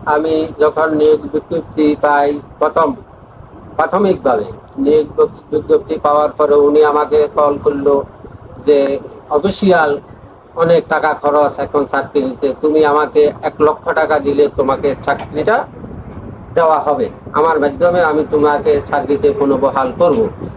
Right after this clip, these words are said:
কোনো সমস্যা হবে না।" ওনার কথা মতো এক পর্যায়ে আমি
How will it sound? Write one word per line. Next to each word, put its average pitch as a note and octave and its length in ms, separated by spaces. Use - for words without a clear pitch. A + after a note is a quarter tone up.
কোনো E3 240
সমস্যা E3+ 600
হবে D#3 220
না।" G#2+ 120
ওনার F3 380
কথা F3 280
মতো E3+ 600
এক D#3+ 140
পর্যায়ে E3 500
আমি D#3+ 360